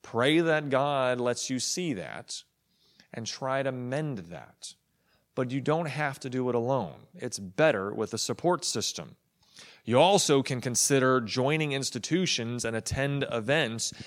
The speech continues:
that foster unity, compassion,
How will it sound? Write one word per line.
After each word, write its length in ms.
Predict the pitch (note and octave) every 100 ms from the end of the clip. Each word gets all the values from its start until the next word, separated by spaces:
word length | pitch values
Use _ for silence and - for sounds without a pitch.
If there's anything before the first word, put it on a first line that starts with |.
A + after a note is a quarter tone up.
| - A#2
that 200 | A#2+ -
foster 840 | - - D#3+ G#3+ A3 - B2+ A2+
unity, 760 | G#2 G#2+ D3 F3 F3 F3+ F#3 - _ _
compassion, 920 | - B2+ A2+ - B2+ B2+ - B2+ A#2